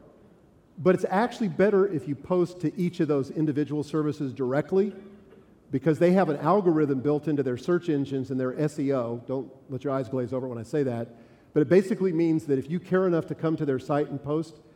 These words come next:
they rank it more highly in the news feeds. So you get more exposure if you do it that way. But listen,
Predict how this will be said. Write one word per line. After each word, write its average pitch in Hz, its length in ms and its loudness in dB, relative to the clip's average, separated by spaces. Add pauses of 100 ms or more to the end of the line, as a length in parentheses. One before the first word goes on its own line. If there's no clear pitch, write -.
(160)
they 143 120 4
rank 160 280 2
it 156 120 0
more 147 200 0
highly 165 580 0 (320)
in 147 100 0
the 151 60 0
news 147 220 0
feeds. 110 340 -6 (100)
So - 120 -4
you 147 80 2
get 160 180 2
more 160 180 2
exposure 160 520 -2
if 120 100 -6
you 131 60 -4
do 131 120 -4
it 123 100 -4
that 123 200 -6
way. 110 240 -12 (680)
But 165 200 4
listen, 190 360 2